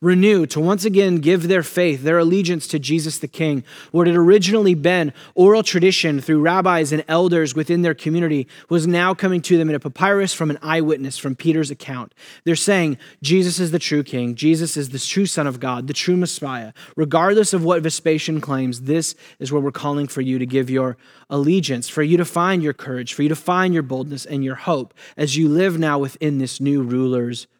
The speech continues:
reign." So as we arrive at what I referred to last week is quite literally, as you'll see in a moment, the mountaintop moment of Mark's gospel. We see what Peter and Mark understood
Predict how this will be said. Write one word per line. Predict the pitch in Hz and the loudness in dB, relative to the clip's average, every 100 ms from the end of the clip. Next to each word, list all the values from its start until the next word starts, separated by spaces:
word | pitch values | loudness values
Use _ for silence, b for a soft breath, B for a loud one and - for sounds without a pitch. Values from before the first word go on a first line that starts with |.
| _ | _
reign." | 127 117 104 107 _ _ _ _ _ _ _ _ _ _ _ _ _ _ _ _ _ _ | -12 -12 -14 -20 _ _ _ _ _ _ _ _ _ _ _ _ _ _ _ _ _ _
So | - 247 | -2 2
as | 247 262 | 4 6
we | 311 | 6
arrive | 247 202 214 208 170 - B | 6 6 4 4 2 -2 B
at | 196 | 2
what | 226 | 4
I | 247 | 6
referred | 214 185 202 | 4 4 2
to | 190 165 | 4 2
last | 160 156 | 2 0
week | 208 196 175 | 2 2 2
is | 147 | -2
quite | - 190 175 - | 0 2 0 -2
literally, | 165 190 175 | 2 4 4
as | 151 | 2
you'll | 147 | 0
see | 143 175 | -2 0
in | 151 | 2
a | |
moment, | 160 190 160 143 | 2 2 0 0
the | 160 | 0
mountaintop | 156 160 196 190 - 170 151 156 147 | 2 2 0 -2 -4 -2 0 -2 -2
moment | 139 151 180 156 | -2 0 2 0
of | 127 | 0
Mark's | 131 123 123 | -4 -6 -10
gospel. | - 151 165 - - - _ _ B B B B | -4 -2 -2 -6 -18 -20 _ _ B B B B
We | 180 240 | 4 4
see | - 240 226 202 190 - | 4 2 4 4 2 -2
what | 165 165 | -2 -2
Peter | - 214 208 | 2 6 6
and | 185 | 4
Mark | 180 160 151 | 2 2 0
understood | 165 165 156 - 151 131 120 | 0 0 -2 -2 -2 -2 -4